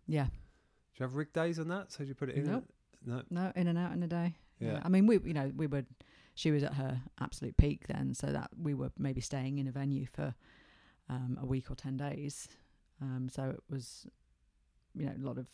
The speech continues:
Speaker 1: uh, not, not so much in and out as, as you might do on a, a typical back-to-back tour.
Speaker 2: Yeah.
Speaker 1: But yeah, it was going in, in a day. We had, I think we had an A and a B rig for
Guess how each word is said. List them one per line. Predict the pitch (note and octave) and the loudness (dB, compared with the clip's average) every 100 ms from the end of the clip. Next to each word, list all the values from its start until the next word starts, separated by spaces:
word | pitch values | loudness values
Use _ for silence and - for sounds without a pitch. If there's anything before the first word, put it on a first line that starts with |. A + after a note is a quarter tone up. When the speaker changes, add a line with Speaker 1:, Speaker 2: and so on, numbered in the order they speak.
| - - - _ | -20 -20 -20 _
Speaker 1:
uh, | - - - | -16 -16 -10
not, | - E3 - | -2 0 2
not | E3 D#3 - | 4 4 2
so | - | -4
much | C#3+ D3 - - - _ - | -4 -4 -8 -14 -20 _ 0
in | C#3+ | 2
and | C3 | 2
out | C3+ C3+ - | 2 -2 -4
as, | C3+ A#2+ | -8 -6
as | C3+ B2+ | -6 -2
you | |
might | C#3 - | 0 0
do | C#3 | -2
on | C3 B2+ | -2 -2
a, | C3 | -4
a | - | -6
typical | C#3 - | -6 -4
back-to-back | B2+ - - D3 - | -4 -6 -4 -4 -4
tour. | - B2+ C3 | -6 -6 -6
Speaker 2:
Yeah. | A#2 G2+ F#2 - - | -6 -6 -8 -16 0
Speaker 1:
But | - E3 | 2 4
yeah, | E3 D3 | 2 0
it | |
was | C#3+ | 0
going | E3+ C#3 | 2 2
in, | C3+ B2+ B2+ - - - | 2 2 0 -4 -14 -2
in | C3+ | 0
a | B2+ | 0
day. | C#3+ - C3 - _ | -2 -4 -6 -10 _
We | - | 0
had, | D3 E3 | 2 2
I | |
think | F#3+ | 2
we | D#3+ | 2
had | E3+ | 2
an | D#3+ | 4
A | D#3 | 4
and | D3+ | 4
a | D3 | 4
B | D3+ C#3+ C3+ - _ _ _ _ _ _ _ _ _ _ _ | 2 2 2 -2 _ _ _ _ _ _ _ _ _ _ _
rig | C3+ C3+ C3 B2 - - - | 0 2 0 -2 -10 -18 -16
for | - C#3+ | -4 0